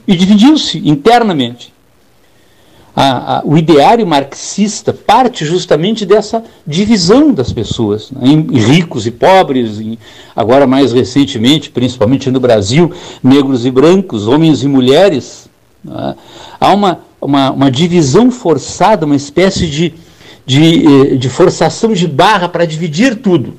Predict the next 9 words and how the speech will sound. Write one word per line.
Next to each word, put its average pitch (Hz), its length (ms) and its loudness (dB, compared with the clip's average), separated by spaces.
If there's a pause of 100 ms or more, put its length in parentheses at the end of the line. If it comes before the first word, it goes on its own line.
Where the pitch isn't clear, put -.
(160)
né? 139 320 -6 (640)
Os 160 100 2
americanos 220 560 2
se 254 100 0
dividiram, 240 480 2
então, 214 500 0 (340)
internamente, 196 880 0
pela 143 320 2
perda 220 600 2